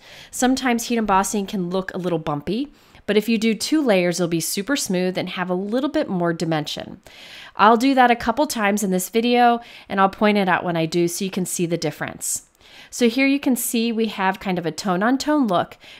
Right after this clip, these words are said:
with shine wherever the embossing is. Now for the fun part, where we do the resist technique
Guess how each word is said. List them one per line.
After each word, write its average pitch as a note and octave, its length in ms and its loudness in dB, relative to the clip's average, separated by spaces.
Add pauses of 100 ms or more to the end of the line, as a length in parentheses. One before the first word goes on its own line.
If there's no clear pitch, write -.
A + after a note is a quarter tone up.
with G#3 140 0
shine G#3+ 500 2
wherever F#3+ 400 0
the G3+ 120 2
embossing E3 580 0
is. - 400 -6 (580)
Now G#3 280 2
for C4+ 200 0
the D#4+ 120 4
fun B3+ 340 0
part, D#3 360 -6
where F#3 140 0
we G3+ 120 2
do G#3+ 280 0
the A3+ 120 6
resist G3+ 840 0
technique F3 640 -4